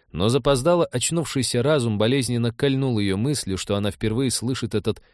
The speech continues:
негромкий хрипловатый голос. «Свет!» Кира рывком села в постели. Свет вспыхнул. Маленький диодный фонарик в руках ночной гости, испускающий ровно столько фотонов, чтобы подсветить узкое худощавое лицо с острым подбородком.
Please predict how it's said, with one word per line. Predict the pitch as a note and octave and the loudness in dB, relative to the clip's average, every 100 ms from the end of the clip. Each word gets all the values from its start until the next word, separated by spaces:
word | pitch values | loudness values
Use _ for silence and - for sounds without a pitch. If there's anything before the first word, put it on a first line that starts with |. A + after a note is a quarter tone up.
| _ - | _ -4
негромкий | G2 A#2+ A#2+ C3+ D3 B2 C3+ | 0 0 2 2 2 -2 -6
хрипловатый | - B2 A#2 G#2+ A2+ A2+ A2+ | -4 -4 0 0 0 -2 -4
голос. | G2 D2 G1+ - _ _ _ _ _ - | -2 -4 -6 -14 _ _ _ _ _ -4
«Свет!» | - D3 D3 - _ _ _ _ - | 4 4 4 0 _ _ _ _ -6
Кира | F2 F#2+ | 0 2
рывком | G2 - A2+ G#2+ | 2 0 0 0
села | - G2+ G2 | 0 -2 -2
в | - | -2
постели. | G2+ - E2+ - _ _ _ - - - | -4 -2 -6 -6 _ _ _ -20 -20 -8
Свет | - C3 C3 | 2 2 2
вспыхнул. | - D3 - G#1 - _ _ _ _ | 0 0 0 -8 -16 _ _ _ _
Маленький | D#2+ G2 C#3 D3 C3+ | -2 2 2 2 0
диодный | B2 C3+ B2 B2+ | 0 0 0 0
фонарик | B2+ B2+ B2 A#2 | 0 0 0 -2
в | G#2+ | -4
руках | G#2+ A#2+ G#2 | -2 -2 -2
ночной | A2 - G#2+ F#2 | -2 -2 -4 -4
гости, | A#2 A#2+ - A2+ - | -4 -4 -4 -6 -6
испускающий | - G#2+ - A#2 G#2+ - G2+ | -8 -8 -2 0 0 -2 -2
ровно | G2+ G#2 G2+ | -2 -2 -4
столько | - A#2 G2+ - F#2+ - - | -4 -2 -2 -2 -6 -6 -6
фотонов, | - A2+ A#2+ G#2+ F#2+ - - | -2 -2 0 -2 -2 -6 -12
чтобы | - G2+ F#2+ | -6 -4 -4
подсветить | G2 - A2+ A#2 - | -6 -4 -2 -4 -4
узкое | A#2 A2+ - F#2+ | -6 -6 -2 -4
худощавое | F#2 F#2 F2+ G2 F2 | -2 -4 -2 0 0
лицо | E2+ - G2+ | -2 -2 -4
с | - | -2
острым | G2+ - F2+ | -4 -4 -6
подбородком. | F2+ E2 G2 F#2+ - - | -6 -4 -2 -2 -4 -14